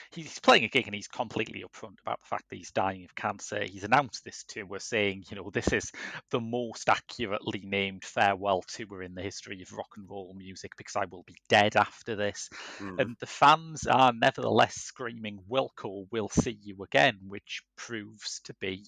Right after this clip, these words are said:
Speaker 1: a bit prescient, <laughs> doesn't it?
Speaker 2: Hmm, definitely.
Speaker 1: Because quite late on in this documentary, once he's settled and got his affairs in order,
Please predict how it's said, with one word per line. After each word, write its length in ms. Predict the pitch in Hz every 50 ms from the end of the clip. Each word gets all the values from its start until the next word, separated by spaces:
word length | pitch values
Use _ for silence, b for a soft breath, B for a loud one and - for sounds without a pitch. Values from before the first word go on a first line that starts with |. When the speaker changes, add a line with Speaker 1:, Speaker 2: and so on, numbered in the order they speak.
| - -
Speaker 1:
a 100 | 120 104
bit 280 | - - 98 - - - _ _ -
prescient, 840 | - - - 156 - - - 151 101 92 101 95 - - - -
<laughs> 40 | -
doesn't 340 | - - - 147 120 101 107
it? 240 | 104 90 - - - - - _ -
Speaker 2:
Hmm, 220 | 180 151 101 85 - - _ _ _
definitely. 460 | 120 113 - 90 - - 69 71 - _ _ _ _ _ _ _ _ _ _ _ _ _ _ _ _ _ _ _ _ _ _ _ _ B B B B B B B B B B _ -
Speaker 1:
Because 400 | 147 - 165 - - - - - - _ _ _ _ _ _
quite 360 | - - - 156 175 208 - -
late 380 | 143 147 151 143 127 - -
on 160 | 139 127 123
in 100 | 120 110
this 160 | 107 104 - -
documentary, 760 | - 120 - - - 110 107 110 113 110 - - 113 98 95
once 460 | 98 98 113 123 131 131 - - -
he's 460 | - - - 107 98 - - - - - -
settled 640 | - - - 107 - - - 110 101 95 95 -
and 160 | 107 95 95
got 220 | - 107 107 - -
his 160 | 98 - -
affairs 480 | - - 107 104 101 101 101 98 - 110
in 100 | 95 92
order, 560 | 90 90 92 95 95 98 - 98 95 92